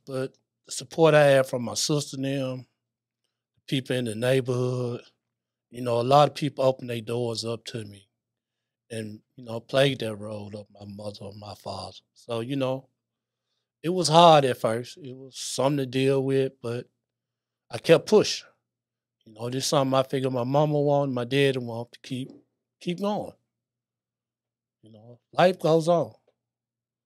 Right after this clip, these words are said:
I mean, it's hard at first, but, you know, eventually, as time gone, you know, I got over it.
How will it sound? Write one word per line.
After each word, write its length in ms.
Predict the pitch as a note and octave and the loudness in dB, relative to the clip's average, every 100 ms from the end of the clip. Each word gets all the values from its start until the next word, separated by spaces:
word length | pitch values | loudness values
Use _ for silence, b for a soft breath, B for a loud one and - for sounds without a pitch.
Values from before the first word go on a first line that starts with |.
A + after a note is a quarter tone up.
| _ _ _ _ _ - | _ _ _ _ _ -14
I 40 | |
mean, 260 | B2 C3+ C#3 | -8 -2 0
it's 100 | D#3 | 2
hard 400 | D3 D#3+ D#3+ C#3 | 6 8 8 4
at 120 | A2+ | 0
first, 460 | - A2 A#2+ - C3 | -4 -6 -6 -10 -8
but, 240 | B2+ C3 _ _ D3+ | -6 -6 _ _ -8
you 40 | |
know, 100 | C#3+ | -4
eventually, 580 | C3+ C#3+ E3 D#3+ E3 E3 _ _ _ _ _ - | -2 2 2 0 -8 -8 _ _ _ _ _ -14
as 120 | - - | -8 2
time 340 | D#3+ D#3 D3+ | 4 4 2
gone, 520 | D3 D3 D3+ D3+ D#3+ | 2 2 0 -4 -8
you 160 | E3 D3+ | -16 -10
know, 340 | D3+ C#3+ C#3+ D#3+ _ _ _ _ _ _ _ _ - | -6 -4 -6 -12 _ _ _ _ _ _ _ _ 2
I 40 | |
got 220 | C#3 F3+ | 8 10
over 240 | F3+ D3+ | 10 8
it. 120 | A2 | 4